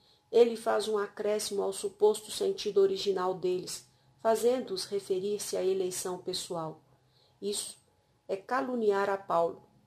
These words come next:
Em seguida, você aumenta ainda mais sua confusão ao referir-se a segundo Timóteo dois, vinte e vinte e um.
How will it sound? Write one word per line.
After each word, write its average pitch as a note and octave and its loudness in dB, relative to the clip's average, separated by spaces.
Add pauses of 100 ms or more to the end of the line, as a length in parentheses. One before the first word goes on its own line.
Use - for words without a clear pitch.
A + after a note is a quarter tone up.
(300)
Em G#3 4
seguida, A3 0
você G3+ -2
aumenta G#3 4
ainda A#3+ -2
mais G3+ 0
sua F#3 0
confusão G3 -6 (400)
ao G3+ 0
referir-se A3+ -2
a G3+ -2
segundo G3 2
Timóteo F#3+ -4
dois, F#3+ -4
vinte F#3+ -2
e - -20
vinte F#3+ -6
e F#3+ 0
um. F3 -6